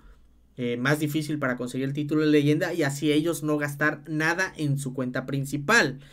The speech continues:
¿Qué es lo que hacían estas lacras? Pues nada más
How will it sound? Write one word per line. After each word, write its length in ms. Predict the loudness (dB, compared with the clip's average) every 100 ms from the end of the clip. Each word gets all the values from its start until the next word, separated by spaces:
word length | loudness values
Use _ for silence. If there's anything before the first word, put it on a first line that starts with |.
| -20 -20 0
¿Qué 100 | 2
es 80 | 4
lo 160 | 2
que 80 | 2
hacían 420 | -2 0 0 2
estas 380 | 0 0 0 2
lacras? 640 | 4 4 4 2 0 -4 -16 -20 -10
Pues 300 | 0 2 2 -2
nada 260 | 4 4
más 320 | 6 4 2